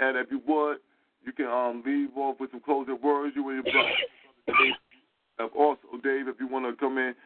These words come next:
and leave any closing words, anything that, you know, we want people to contact you at or to deal with your curriculum, or, um, so both of y'all just have that.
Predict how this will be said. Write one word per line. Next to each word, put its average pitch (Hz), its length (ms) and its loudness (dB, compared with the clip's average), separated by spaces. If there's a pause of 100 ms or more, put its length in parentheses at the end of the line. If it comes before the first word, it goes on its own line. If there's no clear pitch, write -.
(220)
and 113 100 -6
leave 131 180 0
any 131 160 -4
closing 131 400 0
words, 131 300 0
anything 131 440 -4
that, 120 220 2
you 123 120 -8
know, 123 140 0
we 123 140 -4 (100)
want 123 160 -2
people 123 200 -4
to 110 60 -6
contact 123 600 -2
you 127 200 -2
at 123 160 0 (340)
or 104 80 -16
to 110 120 -8
deal 123 200 0
with 120 140 -8
your 120 80 -2
curriculum, 131 640 -2
or, 113 160 2 (160)
um, 107 340 0 (220)
so 120 200 -4 (100)
both 135 160 -2
of 135 40 -12
y'all 127 240 0
just 123 140 -12 (360)
have - 220 0
that. 120 220 0